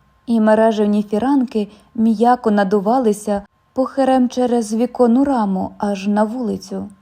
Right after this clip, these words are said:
Дзвіниця церкви Святого Георгія старанно видзвонювала,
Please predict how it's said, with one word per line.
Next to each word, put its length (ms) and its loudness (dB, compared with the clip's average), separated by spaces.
Дзвіниця 640 0
церкви 500 0
Святого 420 0
Георгія 680 0
старанно 640 2
видзвонювала, 840 -4